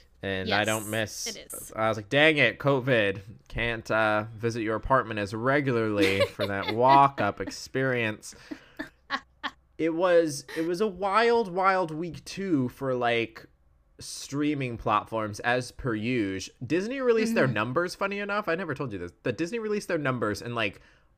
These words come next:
Speaker 1: park-wise, like, Disney Park, the parks lost, like, two billion dollars, obviously. Um, but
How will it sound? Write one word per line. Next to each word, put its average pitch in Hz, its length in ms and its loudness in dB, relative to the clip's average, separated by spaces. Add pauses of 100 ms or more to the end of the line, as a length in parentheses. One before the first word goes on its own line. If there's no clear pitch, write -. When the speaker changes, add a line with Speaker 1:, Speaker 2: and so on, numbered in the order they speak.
Speaker 1:
park-wise, 110 960 4
like, 104 220 -2 (240)
Disney 120 340 -2
Park, 98 440 0
the 104 80 -2
parks - 680 0
lost, 120 360 2
like, 110 160 -2
two 131 180 0
billion 104 340 0
dollars, 92 440 0
obviously. 90 680 -4 (580)
Um, 101 500 0 (260)
but 120 300 2